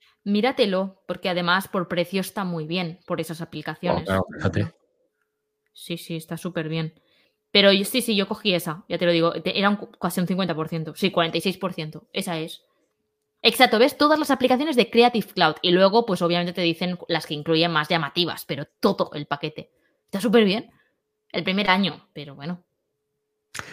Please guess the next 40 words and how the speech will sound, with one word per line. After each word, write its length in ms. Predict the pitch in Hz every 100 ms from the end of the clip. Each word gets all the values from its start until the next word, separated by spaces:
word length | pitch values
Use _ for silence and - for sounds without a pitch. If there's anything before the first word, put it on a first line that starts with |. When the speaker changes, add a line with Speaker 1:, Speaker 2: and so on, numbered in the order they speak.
| - -
Speaker 2:
Pues 160 | 113
lo 80 | 113
Speaker 1:
Yo 80 | 107
Speaker 2:
que 40 |
voy 80 | 113
a 60 | 131
hacer 220 | - 143
ahora 280 | 147 139 139
es 140 | 131
cancelar 680 | - 110 104 113 113 131 -
ambos 300 | 131 123 127
planes 520 | - 147 139 147 - -
y 100 | 120
cuando 260 | 110 117 107
se 100 | 123
me 80 | 107
Speaker 1:
Mm. 40 |
Speaker 2:
caduquen, 640 | 104 113 120 127 143 - - -
eh, 600 | 123 104 98 95 92 92 - - - _ _ _ _ _ _ _ _
revisarlo. 680 | 131 113 107 113 104 101 190 196 185 - _ _
Speaker 1:
Sí, 180 | - 214
sí, 220 | 214 185
hazlo, 240 | 175 185
hazlo, 240 | 165 180 208
porque 380 | 202 170 160
ya 100 | 156
te 80 | 160
digo, 180 | 175 175
yo 80 | 165
se 100 | 202
lo 40 | 196
dije 180 | 190
a 40 | 190
Albert, 180 | 180 190
digo, 380 | 175 165 - -
"Cámbiate", 440 | 170 175 185 220
porque 220 | 185 156
él 60 | 165
está 200 | - -
pagando 420 | 170 190 180